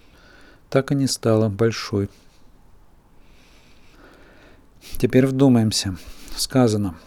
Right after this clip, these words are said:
«Если, придя к нему, ты не вычеркивал себя из жизни, послушником у старца Иосифа ты стать не мог».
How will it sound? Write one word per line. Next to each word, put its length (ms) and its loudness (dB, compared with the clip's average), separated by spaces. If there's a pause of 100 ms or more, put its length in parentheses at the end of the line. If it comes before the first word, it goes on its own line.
(220)
«Если, 380 0
придя 420 0
к 160 -10
нему, 380 0 (1200)
ты 160 4
не 160 4
вычеркивал 800 6
себя 460 4
из 80 4
жизни, 600 0 (500)
послушником 720 -2
у 60 -2
старца 540 -2
Иосифа 480 -4
ты 160 -8
стать 440 -4
не 180 0
мог». 320 -6